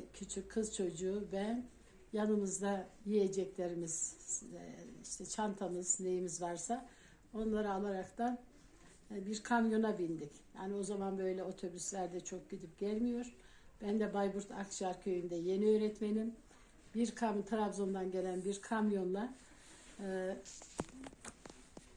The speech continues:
köye işte gitmek istedik ve gittik. E, illa da ertesi günü gideceğiz, okulu açacağız diye. E,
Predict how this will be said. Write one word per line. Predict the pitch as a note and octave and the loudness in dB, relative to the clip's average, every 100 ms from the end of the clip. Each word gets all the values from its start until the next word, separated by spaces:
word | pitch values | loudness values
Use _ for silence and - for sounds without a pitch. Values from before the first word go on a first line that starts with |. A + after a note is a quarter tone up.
| - - - - - | -20 -20 -20 -20 -6
köye | A3 A3+ A3 F3 - - | 4 8 8 4 -6 -6
işte | - F#3+ F#3 F#3+ - | -4 -4 -6 -8 -10
gitmek | G3+ G3+ F#3+ | -6 -4 -2
istedik | G3 - G3 G3 B3+ C4+ | 2 4 4 0 -2 -2
ve | C#4 | -2
gittik. | A3+ A#3+ - E3+ - - - - - - - - - - - - - - - - - - | 0 -2 -2 -8 -8 -18 -20 -20 -20 -20 -20 -20 -20 -20 -20 -20 -20 -20 -20 -20 -20 -8
E, | G3+ G3+ A#3+ | -2 -2 2
illa | C4+ A#3+ A3 G#3+ | 4 6 6 8
da | |
ertesi | B3+ G#3 G#3+ G3 G3 | 8 6 4 2 2
günü | G3+ A3 C4 | 2 4 4
gideceğiz, | G3+ G#3+ G3+ F#3+ G3 A3+ A3+ - | 2 2 4 4 2 4 2 -2
okulu | G3+ - G#3 | -6 -4 0
açacağız | G3 F3+ G3 E3+ F#3 E3+ D#3 | 0 0 -2 -2 -2 -2 -4
diye. | E3 F3+ A3 - - - - - - - - - | -4 -4 -6 -8 -18 -20 -20 -20 -20 -20 -20 -12
E, | G#3 G#3 | -4 -4